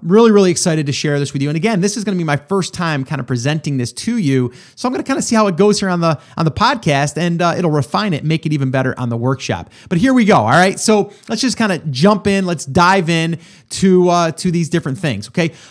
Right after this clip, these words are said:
Number one, the first thing we have to ask ourselves, and I get a lot of people that still say, "Scott, you know,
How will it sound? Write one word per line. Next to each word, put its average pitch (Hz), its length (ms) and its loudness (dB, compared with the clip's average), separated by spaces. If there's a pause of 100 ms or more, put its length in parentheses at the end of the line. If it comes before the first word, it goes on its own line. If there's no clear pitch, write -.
(120)
Number 277 280 2
one, 127 300 0
the 135 60 -2
first 285 280 0
thing 233 100 0
we 185 80 -2
have 156 140 -4
to 139 80 -4
ask 135 260 -4
ourselves, 127 260 -4
and 196 80 -2
I 226 40 -2
get 247 100 0
a 226 60 0
lot 185 120 2
of 185 60 -2
people 170 180 -4
that 143 80 -2
still 160 180 -6
say, 143 180 -4
"Scott, 214 480 -2
you 175 100 -2
know, 165 220 -2